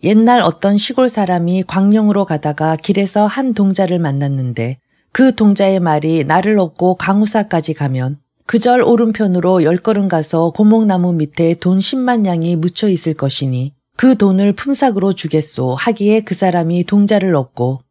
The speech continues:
수백 리 길을 한나절이 못 되어 닿았다. 내려놓고 보니 동자는 사람이 아니고 군부처님이었다. 그 절의 중이 이상히 여겨서 절 오른편 열 걸음쯤 되는 곳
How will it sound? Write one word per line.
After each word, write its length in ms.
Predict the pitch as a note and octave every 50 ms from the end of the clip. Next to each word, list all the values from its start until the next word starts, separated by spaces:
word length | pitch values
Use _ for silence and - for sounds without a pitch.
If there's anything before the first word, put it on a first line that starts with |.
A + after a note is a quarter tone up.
| _
수백 340 | - - - D4+ C4+ D4 C4+
리 160 | C4 B3 B3
길을 320 | A3+ A#3 G#3+ F3 F#3 G3 G3+
한나절이 560 | G3+ - D4 C#4 C4+ C4+ A3+ G#3 A3 G#3 G#3+
못 240 | G3 E3 D3+ D3 _
되어 260 | - D#3 D#3 D#3 E3
닿았다. 600 | E3 - D3 C#3+ C3+ - _ - G2 G2 G2 _ _ _ _ _ _ _ _ _ _ _ _ _ _
내려놓고 560 | - - G#3 A3+ B3 A#3+ A3 G#3 G#3 - G#3
보니 360 | E3 F3 F3+ E3+ F3 F3+ F#3 F3
동자는 500 | - F#3+ F#3+ F#3+ G3 G3+ G3+ G3+ G#3+ G#3+
사람이 480 | G#3+ - C#4 B3 B3 A#3+ A3 G#3 G3
아니고 480 | F3 D#3 D3 D3 D3 C#3 - D#3 D#3+ D#3+
군부처님이었다. 1160 | D#3+ - G#3+ G#3 G#3+ A3 A3+ A3+ - A3+ G3+ F#3+ F3+ D#3+ C#3 A#2+ A2 - _ - A2 G#2 - _ _ _ _ _ _ _ _ _ _ _ _ _ _ _ _
그 200 | - - C4+ C4
절의 300 | - A3 G#3 F#3 G3+ G3+
중이 360 | F3 - F3+ F3 F3 F#3 F#3+
이상히 540 | - - G#3 G#3 - A3+ G#3+ G#3 G3+ G3 F3+
여겨서 560 | D#3 C#3+ C#3 C#3 C3 - - C3+ B2+ C3+ C3+ - - - - _
절 260 | - - G3+ G#3 A3 -
오른편 600 | A3+ A3+ G#3 A3 A3 G#3 - A#3+ A3+ A3+ G#3+ F#3
열 180 | D#3+ E3 F#3+
걸음쯤 540 | F#3 - A3+ G#3 G#3 G3 F#3 - F#3+ F#3+ F3
되는 280 | E3 D#3 C#3 C3+ C3 B2+
곳 260 | B2 B2 C3 B2+